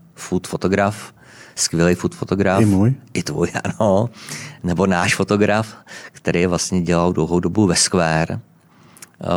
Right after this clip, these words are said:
Speaker 1: v Londýně, a což byla tehdy oblíbená dvouhvězdičková
Speaker 2: Dvouhvězdičková,
Speaker 1: restaurace.
Speaker 2: ano.
Speaker 1: A říkal mi, „Hele, já mám recepty třeba na cheesecake a v té knížce jiný recept na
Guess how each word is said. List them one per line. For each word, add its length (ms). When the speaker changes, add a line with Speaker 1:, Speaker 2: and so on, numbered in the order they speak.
Speaker 1:
v 60
Londýně, 600
a 360
což 200
byla 280
tehdy 360
oblíbená 880
dvouhvězdičková 580
Speaker 2:
Dvouhvězdičková, 60
Speaker 1:
restaurace. 720
Speaker 2:
ano. 200
Speaker 1:
A 120
říkal 300
mi, 100
„Hele, 160
já 60
mám 160
recepty 800
třeba 240
na 100
cheesecake 640
a 60
v 40
té 120
knížce 420
jiný 360
recept 280
na 60